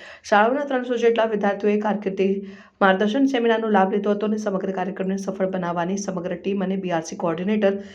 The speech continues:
જિગ્નેશભાઈ પટેલ દ્વારા બહાર જહેમત ઉઠાવવામાં આવી હતી અને ઉપસ્થિત તમામ મહાનુભાવો દ્વારા કારકિર્દી માર્ગદર્શન ખૂબ જ સરળ અને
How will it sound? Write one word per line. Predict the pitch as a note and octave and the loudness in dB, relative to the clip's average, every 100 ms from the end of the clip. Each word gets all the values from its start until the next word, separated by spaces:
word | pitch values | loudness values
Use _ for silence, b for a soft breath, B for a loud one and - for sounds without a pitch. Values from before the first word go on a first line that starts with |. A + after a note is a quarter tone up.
| B - | B 4
જિગ્નેશભાઈ | A3+ C#4+ C#4 C4+ | 8 8 6 4
પટેલ | A#3+ A#3 | 4 4
દ્વારા | G#3+ G#3 G#3+ | 4 2 4
બહાર | G3 G3+ | 2 2
જહેમત | G3 G#3 F#3+ F#3 | 0 0 -2 -4
ઉઠાવવામાં | G3 F3 F#3 G3+ | -6 -2 2 2
આવી | G3 G3+ | 2 0
હતી | G3+ A3+ | -2 -2
અને | G#3+ | -2
ઉપસ્થિત | - - G3+ F#3+ A#3+ A3 | -4 -4 -2 0 0 0
તમામ | G3 G3 G#3 B B - | 2 0 -2 B B 2
મહાનુભાવો | G3+ B3+ C4+ G3+ | 6 10 10 8
દ્વારા | F#3+ F3+ E3 | 6 4 4
કારકિર્દી | E3+ E3 E3+ D#3+ E3+ | 0 -2 -2 -4 -2
માર્ગદર્શન | E3+ F3 A3 A#3+ B3 | -2 -2 -2 -4 -4
ખૂબ | G#3 F#3 | -2 -2
જ | F#3 | -2
સરળ | - G3 B3+ | 2 4 4
અને | A3 | 2